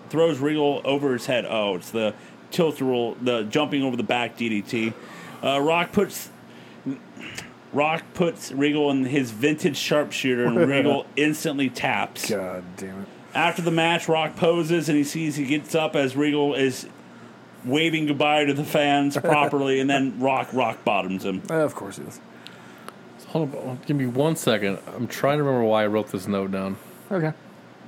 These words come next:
Speaker 1: What's, what'd you say?
Speaker 3: So I wrote, first of all, I was like, "Wait a minute, S-, William Regal tapped to that
Speaker 2: <laughs> To the
Speaker 3: sharpshooter?"
Speaker 2: sharpshooter.
Speaker 3: And then immediately I was like, "Actually, I'm okay with it. It makes sense."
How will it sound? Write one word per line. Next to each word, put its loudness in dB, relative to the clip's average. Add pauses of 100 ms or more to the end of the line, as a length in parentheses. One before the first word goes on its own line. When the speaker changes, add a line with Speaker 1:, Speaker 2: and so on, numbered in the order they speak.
(100)
Speaker 1:
What's, -2
what'd -4
you -6
say? -4 (300)
Speaker 3:
So 2
I 4
wrote, 2 (200)
first 0
of 6
all, 6
I 6
was 2
like, 2 (180)
"Wait 4
a 0
minute, 0 (520)
S-, -8 (100)
William 2
Regal 2 (160)
tapped 0
to 0
that 0
Speaker 2:
<laughs> -
To -10
the 0
Speaker 3:
sharpshooter?" 4
Speaker 2:
sharpshooter. 0 (240)
Speaker 3:
And 0
then 4
immediately 4
I 4
was 2
like, 0 (420)
"Actually, 2
I'm 2
okay 4
with 4
it. 2
It 0
makes 2
sense." -2